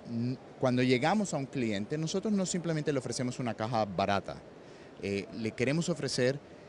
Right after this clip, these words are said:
la solución más costo efectiva que puedan conseguir en el mercado. Y esto requiere dos cosas muy importantes. Innovación. Nuestros equipos, eh, eh, han probado en la industria que hemos podido crear nichos de mercado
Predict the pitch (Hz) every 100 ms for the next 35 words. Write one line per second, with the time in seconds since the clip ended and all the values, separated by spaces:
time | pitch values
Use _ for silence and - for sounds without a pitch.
0 | - 110 110 107 123 113 - 135 139 127
1 | 143 185 - 185 - 160 156 - 147 156
2 | 156 135 127 131 131 120 110 98 95 87
3 | 80 - 85 - - 151 170 185 185 165
4 | - 131 127 123 127 - 127 135 127 117
5 | 107 92 85 78 82 - - - 131 120
6 | 113 - 165 330 - - - - - -
7 | 117 117 117 110 135 131 160 - - -
8 | - 104 104 104 101 104 98 - 127 143
9 | - - - - 143 123 113 143 233 294
10 | 180 135 120 110 117 135 139 147 - 156
11 | 143 160 165 160 131 127 143 151 165 -
12 | 165 147 113 - 120 113 143